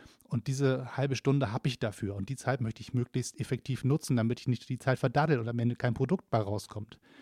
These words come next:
Also jetzt hier zehn Podcasts aufzunehmen und am Ende zu sagen, "Keinen davon stelle ich online, weil ich nicht so richtig weiß, wo die Reise hingeht", hilft natürlich auch niemandem was, weil ihr ja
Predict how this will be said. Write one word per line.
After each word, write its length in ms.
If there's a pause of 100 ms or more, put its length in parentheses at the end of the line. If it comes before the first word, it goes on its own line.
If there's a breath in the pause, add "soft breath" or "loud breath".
(240 loud breath)
Also 240
jetzt 140
hier 140
zehn 200
Podcasts 480
aufzunehmen 540
und 60
am 100
Ende 160
zu 60
sagen, 120
"Keinen 220
davon 240
stelle 220
ich 140
online, 600
weil 140
ich 40
nicht 120
so 60
richtig 220
weiß, 160
wo 60
die 80
Reise 300
hingeht", 360 (460 loud breath)
hilft 260
natürlich 360
auch 180
niemandem 360
was, 180
weil 300
ihr 200
ja 180